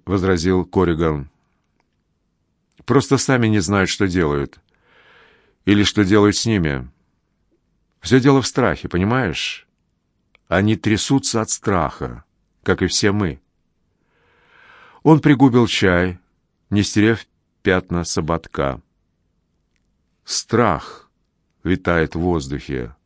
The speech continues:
сказал он, как пыль. Ходишь, не замечая ее, не видя ее, но она все равно есть,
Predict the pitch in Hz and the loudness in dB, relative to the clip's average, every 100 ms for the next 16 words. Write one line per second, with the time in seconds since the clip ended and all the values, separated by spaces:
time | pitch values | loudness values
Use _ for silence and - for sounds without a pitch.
0 | - - 85 78 78 76 67 60 _ _ | -14 -6 -4 -2 -2 -2 -4 -10 _ _
1 | _ _ - 135 - - 87 67 60 _ | _ _ -6 -6 -6 -4 -2 -2 -8 _
2 | _ _ _ _ _ _ _ _ _ _ | _ _ _ _ _ _ _ _ _ _
3 | _ - 147 127 123 - - - _ _ | _ 2 2 4 0 -2 -8 -12 _ _
4 | _ _ _ - 95 98 110 113 123 110 | _ _ _ -4 0 2 0 0 -2 0
5 | 82 76 85 92 120 85 78 73 69 60 | 0 0 0 0 0 2 0 0 -4 -8
6 | _ _ _ _ _ _ _ _ _ - | _ _ _ _ _ _ _ _ _ -8
7 | 85 95 98 107 107 - 98 92 98 101 | 0 2 2 2 -2 0 2 2 2 0
8 | 92 98 71 - - - - | 2 0 0 -4 -10 -16 -18